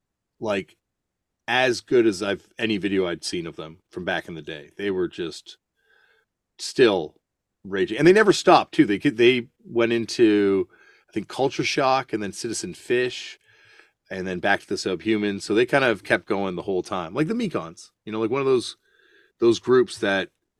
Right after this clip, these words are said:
are with us the whole way through this sort of punk journey. Number, number two,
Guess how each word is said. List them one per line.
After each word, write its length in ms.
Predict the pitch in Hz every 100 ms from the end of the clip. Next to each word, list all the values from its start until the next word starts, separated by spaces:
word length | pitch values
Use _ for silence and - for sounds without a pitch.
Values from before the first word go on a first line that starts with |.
| _ _ _ _ _ _ _
are 160 | 101 104
with 240 | 107 -
us 140 | 107
the 100 | -
whole 240 | 95 110 101
way 140 | 101
through 240 | - 117 95
this 120 | 87
sort 140 | 95
of 80 | 87
punk 220 | - 90
journey. 420 | - 98 87 78 _ _ _ _ _ _ _ _ _ _ _ _ _ - _ _ _ _ _ _ _ _ _ _ _ _ _ _ _ _ _ _ _ _ _ _ -
Number, 360 | 101 101 104 107
number 240 | 98 107
two, 400 | 107 131 117 92